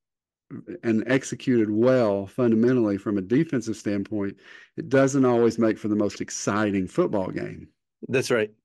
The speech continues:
Speaker 2: Yeah.
Speaker 1: Uh, and we're coming out of the first, uh, quarter and it's
Speaker 2: <laughs>
Speaker 1: zero two zero.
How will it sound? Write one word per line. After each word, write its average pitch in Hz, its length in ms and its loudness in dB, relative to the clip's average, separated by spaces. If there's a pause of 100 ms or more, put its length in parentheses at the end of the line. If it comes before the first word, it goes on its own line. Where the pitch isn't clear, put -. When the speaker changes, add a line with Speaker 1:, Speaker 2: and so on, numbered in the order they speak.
Speaker 2:
Yeah. 113 280 0
Speaker 1:
Uh, 143 220 2
and 131 240 4
we're 139 80 2
coming 175 280 4
out 170 180 6
of 156 60 4
the 156 60 4
first, 165 480 2
uh, 147 300 4
quarter 160 540 6
and 135 100 6
it's 139 280 -2
Speaker 2:
<laughs> - 0 -
Speaker 1:
zero 175 460 6
two 180 300 2
zero. 127 560 4